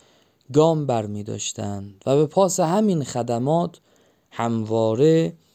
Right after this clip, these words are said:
از حمایت‌های مادی و تبلیغی صهیونیسم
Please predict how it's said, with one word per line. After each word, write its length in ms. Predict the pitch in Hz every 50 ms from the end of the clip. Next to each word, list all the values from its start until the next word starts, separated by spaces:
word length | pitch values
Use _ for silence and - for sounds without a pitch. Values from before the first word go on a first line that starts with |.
| _ _ _ _ _ -
از 240 | - 120 113 113 107
حمایت‌های 1400 | 104 101 107 117 120 123 120 120 120 120 117 117 120 123 120 123 117 117 107 113 139 165 175 175 170 160 139
مادی 800 | 127 127 123 120 120 120 123 123 123 127 135 165 180 180 180 180
و 140 | 165 151 135
تبلیغی 920 | 120 - - 117 120 120 117 113 110 113 113 117 113 113 151 170 170 147 135
صهیونیسم 1000 | - - 117 110 107 104 107 107 110 117 131 151 170 170 165 - 165 165 160 160